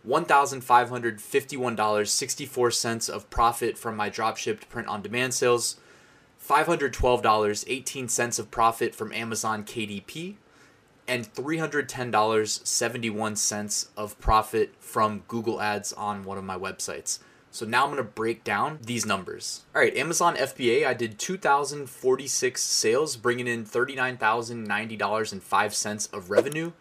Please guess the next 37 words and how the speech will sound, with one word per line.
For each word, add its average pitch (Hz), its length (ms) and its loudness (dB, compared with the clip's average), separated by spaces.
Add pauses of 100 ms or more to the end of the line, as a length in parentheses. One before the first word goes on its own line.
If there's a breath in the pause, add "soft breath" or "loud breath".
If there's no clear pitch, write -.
(260 soft breath)
of 113 220 -2
which 123 480 0
I 113 160 0
kept 113 340 -4
five 117 340 2
thousand 117 360 4
three 117 140 -4
hundred 110 220 -2
fifty-four 113 460 -2
dollars 101 380 -2
and 95 100 -16
thirty-five 104 480 0
cents 107 340 2
as - 220 -8
profit. 139 540 6 (360 loud breath)
My 107 240 2
profit 139 380 4
margin 131 320 2
worked 113 220 0
out 107 140 4
to 113 80 -12
be 110 100 -2
around 101 240 -2
thirteen 131 500 0
percent. - 580 0
By 120 180 2
the 110 100 0
way, 110 340 0 (460 soft breath)
my 113 240 2
profit - 520 4
always 127 280 6
takes - 260 0
into 120 300 -4
account 104 480 -2
advertising 107 680 -2
as 90 140 -10
well. 107 360 -2